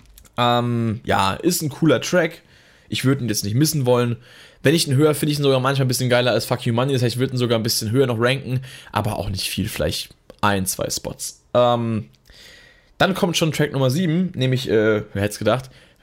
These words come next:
Also Track Nummer sieben nach Track Nummer sechs. Wie gibt's denn so, wo gibt's denn sowas? Äh, Resentment kennen wir auch als Single und macht im Endeffekt, äh, einiges genauso richtig wie Bloodsucker. Wir haben, ähm,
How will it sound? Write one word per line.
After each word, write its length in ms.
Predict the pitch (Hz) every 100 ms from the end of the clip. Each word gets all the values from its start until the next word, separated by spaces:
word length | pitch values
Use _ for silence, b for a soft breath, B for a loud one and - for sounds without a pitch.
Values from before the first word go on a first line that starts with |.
| -
Also 180 | - -
Track 220 | - 104
Nummer 140 | 98
sieben 180 | 123 117
nach 180 | 110 110
Track 120 | -
Nummer 160 | 104 98
sechs. 300 | 117 127 -
Wie 80 | 104
gibt's 200 | 98 -
denn 80 | 101
so, 200 | 110 104
wo 60 |
gibt's 180 | 107 -
denn 80 | 110
sowas? 260 | 123 135 135 B B
Äh, 100 | -
Resentment 880 | 123 123 139 139 185 156 127 110 - - _ _ _
kennen 340 | - 151 165 147
wir 120 | 139
auch 140 | 139
als 200 | 131 113
Single 300 | - 196 233 - _ _ _ _ _ _ - _ -
und 220 | - 139
macht 300 | 135 151 - -
im 160 | 139 -
Endeffekt, 560 | 143 156 156 143 - - B B B B B B -
äh, 200 | 127 113 - _ _ -
einiges 680 | 127 160 196 180 175 - -
genauso 1000 | 127 123 131 175 139 147 143 147 135 -
richtig 600 | 113 120 113 147 202 - -
wie 260 | 117 113 104
Bloodsucker. 720 | 95 92 - 123 - 220 269 b b
Wir 160 | 110 107
haben, 460 | 107 107 107 107 104
ähm, 460 | 87 101 101 98